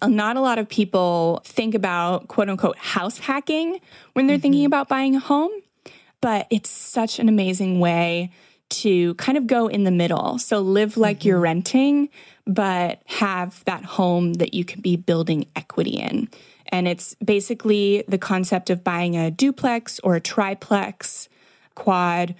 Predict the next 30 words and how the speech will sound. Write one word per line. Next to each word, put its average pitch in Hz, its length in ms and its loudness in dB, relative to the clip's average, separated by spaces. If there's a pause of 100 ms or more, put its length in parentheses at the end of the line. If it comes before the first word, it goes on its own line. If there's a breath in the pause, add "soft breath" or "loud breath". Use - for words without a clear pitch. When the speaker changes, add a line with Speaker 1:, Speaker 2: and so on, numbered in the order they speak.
(340 soft breath)
Speaker 1:
or 180 640 4
a 170 60 -6
house 190 440 -2
with 180 140 0
an 170 100 -2
in-law 214 400 2
suite, 196 800 0
or 208 400 4
if 185 140 -4
you're 190 100 2
flexible 180 540 0
like 165 400 0
Travis 175 360 -4
and 175 80 0
I, 165 380 0 (540 soft breath)
renting 180 420 0
out 165 380 -2 (240)
your 165 560 2
front - 320 -4
room 170 500 2
and 165 460 -2 (180)
bathroom 175 800 -2
on 175 140 2
Airbnb. 156 640 0
But, 170 140 -2
like, - 280 -6
if 180 120 -2
you 190 100 0
get 180 220 -2
the 170 340 0